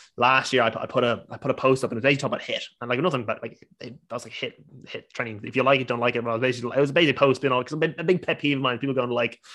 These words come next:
you know, "Thirty seconds burpees, thirty seconds this is, is hit." And I was like, "Well, technically," me being the dickhead, I'm like, "Technically,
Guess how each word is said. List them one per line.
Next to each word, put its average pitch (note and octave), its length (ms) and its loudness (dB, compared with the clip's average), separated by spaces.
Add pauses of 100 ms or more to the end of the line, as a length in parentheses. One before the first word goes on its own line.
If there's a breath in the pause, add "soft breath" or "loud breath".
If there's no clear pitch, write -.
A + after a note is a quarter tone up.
(360 loud breath)
you A#2+ 80 -4
know, A2+ 160 2 (120)
"Thirty D3 200 4
seconds C3+ 240 4
burpees, B2+ 440 2
thirty C3+ 180 2
seconds B2 200 0
this A#2 200 0 (100)
is, A#2+ 160 -2
is A#2 200 -6
hit." A#2+ 180 -4
And B2 100 -8
I B2 80 0
was A#2+ 100 0
like, A2+ 140 -2 (140)
"Well, C#3 100 -16 (160)
technically," B2 520 -4
me C3+ 140 4
being A#2 360 0 (420)
the A#2 120 -4
dickhead, A#2+ 260 2
I'm A#2 140 0
like, A2+ 180 -8
"Technically, A#2+ 640 -6